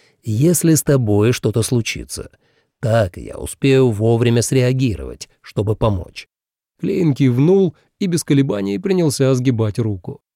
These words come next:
"Если это устанет, переключись на другую",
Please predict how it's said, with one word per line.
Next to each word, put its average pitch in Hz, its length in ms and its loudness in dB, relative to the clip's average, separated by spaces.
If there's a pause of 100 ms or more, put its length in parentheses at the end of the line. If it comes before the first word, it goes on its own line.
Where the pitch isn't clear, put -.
(380)
"Если 123 460 -2
это 67 360 -6
устанет, 110 680 0 (260)
переключись 143 720 0
на 139 160 4
другую", 90 580 -2